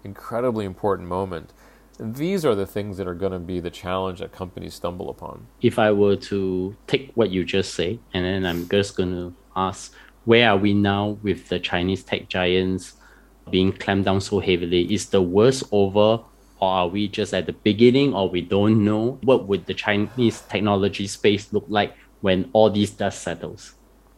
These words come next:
Speaker 1: I mean, you're asking me, qu-, like, if
Speaker 2: I, I,
Speaker 1: if
Speaker 2: I
Speaker 1: I
Speaker 2: do recall reading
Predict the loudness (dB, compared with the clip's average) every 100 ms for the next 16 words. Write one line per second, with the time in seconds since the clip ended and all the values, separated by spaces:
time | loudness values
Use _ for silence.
0 | _ _ -20 -20 -20 -20 -20 -20 -20 -20
1 | -20 -20 -20 -20 -20 -20 -6 -4 -2 -2
2 | -4 -2 0 2 0 -2 -8 -8 -8 -6
3 | -4 -4 -6 _ _ _ _ _ -16 -4
4 | 2 2 2 2 4 6 6 6 4 2
5 | 2 4 2 2 -2 -4